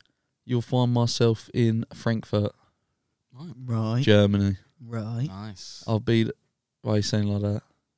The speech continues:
Speaker 3: You said bloodline.
Speaker 1: Yes, that's Germany in my blood.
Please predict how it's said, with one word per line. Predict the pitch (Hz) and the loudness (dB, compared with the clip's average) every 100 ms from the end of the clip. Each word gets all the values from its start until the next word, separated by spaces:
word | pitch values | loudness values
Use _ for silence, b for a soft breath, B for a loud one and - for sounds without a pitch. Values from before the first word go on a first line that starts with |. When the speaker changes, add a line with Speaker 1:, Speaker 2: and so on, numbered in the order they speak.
| _ _ | _ _
Speaker 3:
You | - 135 | -8 -4
said | 147 131 | -4 -2
bloodline. | 151 143 143 101 113 _ _ _ _ _ _ | -4 -4 -8 -10 -14 _ _ _ _ _ _
Speaker 1:
Yes, | 123 123 - | -2 -2 -2
that's | 117 | -4
Germany | - 123 113 | 0 2 2
in | 107 | 0
my | 107 | -2
blood. | 110 107 | -2 -4